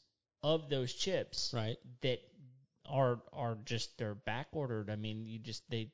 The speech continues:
Speaker 1: they cannot produce them fast enough because, again, um, covid, you know, different, different manufacturing plants have been shut down, and they're, I mean, the components are, they're, they're, again, like she was saying, like, maybe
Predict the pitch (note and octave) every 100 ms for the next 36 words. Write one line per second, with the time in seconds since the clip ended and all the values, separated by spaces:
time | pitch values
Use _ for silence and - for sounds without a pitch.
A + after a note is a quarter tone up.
0 | - A2+ - - C3+ C3 A#2+ - B2+ A#2+
1 | A#2+ G#2+ - A2 - G2+ G2+ - G#2+ F2
2 | - B2 - G#2 G2+ G2+ D3+ B2 A2+ -
3 | _ _ _ _ - G#2+ G2+ G#2 G#2 G#2
4 | - _ _ _ - A#2 A#2 A#2 A#2 -
5 | - B2+ A2 G2+ A2 A2+ A#2 A2 G#2 G2+
6 | - A2+ F#2+ A#2+ A#2 A#2 B2 A#2+ G#2+ G2
7 | G#2+ G2 G2+ G#2 G2 - F2+ C2+ A#2 D3
8 | E3+ - _ _ _ - A2+ G2+ G2+ G2
9 | G2+ F#2+ G#2 G2+ F#2 - _ _ _ -
10 | G#2 G2 F#2+ G#2 B2+ A2+ A2+ A2 - G#2+
11 | G2+ G2 _ _ _ _ _ _ - A2+
12 | F2 _ - A2+ - B2 A2+ C3+ D3 A2+
13 | - C3+ A2+ D#3 D#3 A2+ G#2+ G#2+ A2 A2+
14 | B2+ B2+ A#2+